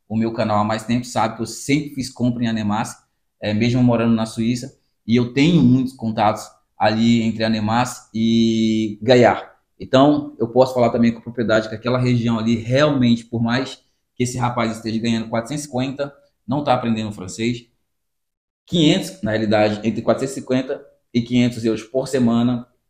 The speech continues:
ele afirma que tá vendo muito bem toda a vida, ele usa até essa, esse,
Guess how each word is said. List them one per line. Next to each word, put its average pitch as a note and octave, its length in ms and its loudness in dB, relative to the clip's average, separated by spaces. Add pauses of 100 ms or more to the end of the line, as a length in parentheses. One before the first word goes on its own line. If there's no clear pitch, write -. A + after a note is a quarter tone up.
ele F3 140 2
afirma E3 320 -2
que - 80 -10
tá C#3 100 0
vendo B2+ 300 0
muito C3 440 2
bem A#2+ 320 0
toda D3 380 4
a B2 40 0
vida, A#2+ 220 -2
ele A2+ 140 0
usa A#2 160 0
até B2 220 -2
essa, A#2+ 320 -6
esse, G#2 440 -12